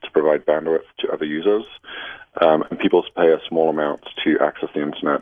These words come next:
in this fashion. Uh, it's funded by a number of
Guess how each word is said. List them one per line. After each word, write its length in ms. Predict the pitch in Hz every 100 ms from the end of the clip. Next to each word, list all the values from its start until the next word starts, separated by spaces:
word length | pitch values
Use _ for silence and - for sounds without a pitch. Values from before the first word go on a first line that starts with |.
| -
in 80 | 67
this 120 | 71
fashion. 400 | - - - - - _ _ _ _ _ - - - _ -
Uh, 260 | 87 78 76
it's 200 | 80 - -
funded 260 | 95 90 -
by 340 | 82 80 78 78 78
a 40 |
number 240 | 82 80
of 80 | 76